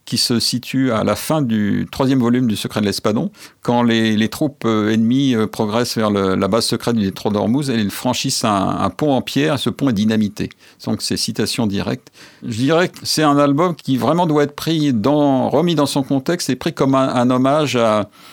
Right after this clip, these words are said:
au premier pas d'un géant dans la bande dessinée, au premier pas de la B D de science-fiction, euh,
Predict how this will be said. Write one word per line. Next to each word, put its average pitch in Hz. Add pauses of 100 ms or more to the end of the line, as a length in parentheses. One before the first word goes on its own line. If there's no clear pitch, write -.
(160)
au 123
premier 160
pas 165
d'un 143
géant 135
dans 131
la 117
bande 120
dessinée, 131
au 117
premier 139
pas 131
de 104
la 120
B 104
D 131
de -
science-fiction, 131
euh, -